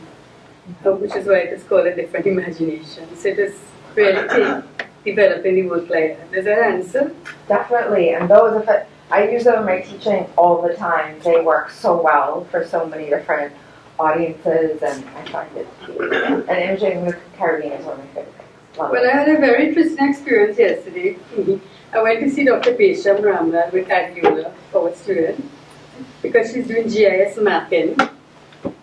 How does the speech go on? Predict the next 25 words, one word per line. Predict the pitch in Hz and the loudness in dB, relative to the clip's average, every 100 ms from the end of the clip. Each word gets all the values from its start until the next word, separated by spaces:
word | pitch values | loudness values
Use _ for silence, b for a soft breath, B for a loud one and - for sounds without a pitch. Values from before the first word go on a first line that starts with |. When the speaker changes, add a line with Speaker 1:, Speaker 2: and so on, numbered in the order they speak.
| - | 0
Speaker 1:
and | 403 415 | 2 2
we | 427 | 4
were | |
talking | 508 440 202 | 4 4 2
about | 214 214 - | 0 0 0
cartography | 226 196 233 196 185 170 - 180 | 0 2 2 2 0 -6 -2 -2
and | 190 | 0
the | 208 | 0
building | 185 170 160 | 0 0 0
of | 160 - | -4 -4
cartography, | 147 135 180 160 156 - 196 | -4 -2 -2 -4 -6 -4 -2
and | 180 | 0
then | 180 | 0
I | 185 | 0
was | 196 - | -2 0
telling, | 185 170 | 0 0
and | 185 185 | -6 -6
he | 226 214 196 - | -6 -8 -8 -6
has, | 208 190 - - - | -2 -2 -6 -20 -12
he | 240 | -2
does | 214 196 | 2 4
a | 208 | 4
lot | 196 185 | 2 2
in | 190 | -2
cartography. | 208 185 - 170 - | -2 -2 -2 -4 -6